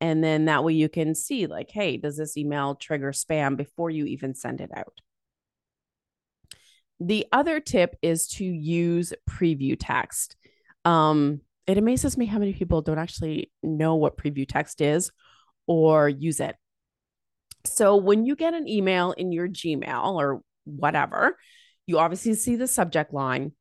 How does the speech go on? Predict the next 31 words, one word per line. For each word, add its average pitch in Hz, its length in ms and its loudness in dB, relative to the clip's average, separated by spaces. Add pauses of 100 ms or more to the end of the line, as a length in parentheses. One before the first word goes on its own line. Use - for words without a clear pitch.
(480)
but 220 140 2
you 240 100 4
know 294 140 2
how 330 160 0
we're, 262 180 2
like, 214 140 0
right 185 260 2
underneath 180 520 0
it 165 80 0
or 165 80 2
beside 160 500 -2
it, 165 180 -4
it 156 160 -4
will 151 180 -4
show, 170 500 2
like, 156 340 0
a 139 100 -4 (160)
preview 277 880 -6 (480)
of 180 140 2
what 170 420 0
that 170 260 0
email 151 440 0
is 139 160 -2
about. 135 340 -4
It, 185 80 0
like, 208 220 0
gives 220 240 -4
you 269 180 -2
a - 20 0
little 190 300 -2
taste. - 640 -8